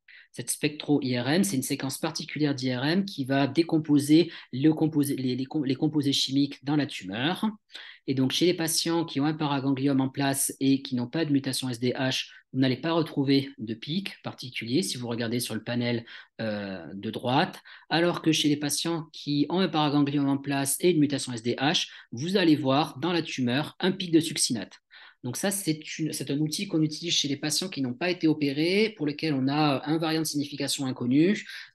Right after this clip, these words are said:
et, euh, pour lesquels on a besoin de, d'essayer de valider ce variant de signification inconnu. Euh, on demande donc en fait de faire une spectro I R M pour, euh, vérifier s'il y a un pic de succinate ou pas,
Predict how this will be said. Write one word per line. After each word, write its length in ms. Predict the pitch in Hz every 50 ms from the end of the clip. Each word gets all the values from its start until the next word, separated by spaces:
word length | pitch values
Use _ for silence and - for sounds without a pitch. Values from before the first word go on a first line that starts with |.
| -
et, 320 | - 135 147 156 160 147 - -
euh, 360 | 117 117 113 110 104 101 95 92 95 104 - _
pour 80 | 143 131
lesquels 240 | 127 127 - 156
on 80 | 139 123
a 80 | 117 110
besoin 800 | 113 131 147 143 147 143 156 156 151 156 156 156 - 127 117 110 113
de, 160 | 123 113 110
d'essayer 320 | 110 123 123 - - 156
de 100 | 135 127
valider 360 | 110 135 139 143 143 135 151 147
ce 120 | 147 -
variant 140 | 117 127 131
de 40 | -
signification 560 | - 135 131 - 127 123 131 123 - - 120
inconnu. 460 | 117 113 113 113 127 151 - - - - - - - _ -
Euh, 460 | 123 113 107 104 98 - 98 82 78 76 76 76 - -
on 140 | 127 143
demande 380 | 151 135 127 120 127 143 156 151
donc 200 | 127 131 127 -
en 60 | 127
fait 140 | - 151 135
de 80 | 127 120
faire 180 | - - 156
une 80 | 139 120
spectro 480 | - - - 156 - - - - 147
I 140 | 139 131 117
R 80 | 110 127
M 260 | 127 143 160 151 151 - - - _ _ _ -
pour, 360 | 147 143 143 151 147 139 127 -
euh, 180 | 117 113 113 110
vérifier 680 | 131 143 135 135 120 - - - 131 135 147 160 160 -
s'il 220 | - - 147 143
y 20 | 131
a 40 |
un 40 | 120
pic 180 | - - 151 131
de 80 | 131
succinate 560 | 117 - - 127 - - - 139 127 123 - -
ou 100 | - 110
pas, 400 | 107 - 117 135 175 196 - -